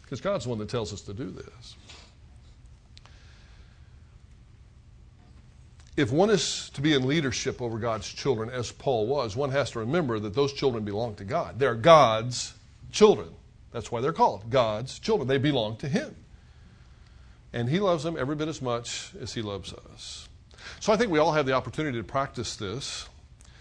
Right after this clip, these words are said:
There is something magical, enchanting that happens when we pray for someone that we think has harmed us in some way. Something absolutely enchanting.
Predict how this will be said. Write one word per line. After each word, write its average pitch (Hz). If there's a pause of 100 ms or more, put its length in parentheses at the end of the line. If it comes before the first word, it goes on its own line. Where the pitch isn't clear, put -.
(1900)
There 139
is 156
something 147
magical, 151
enchanting 147
that 117
happens - (680)
when 117
we 143
pray 120
for 101
someone 101
that 110
we 127
think 113 (460)
has 123
harmed 104
us 95
in 104
some 101
way. 80 (120)
Something 123 (140)
absolutely 104
enchanting. 92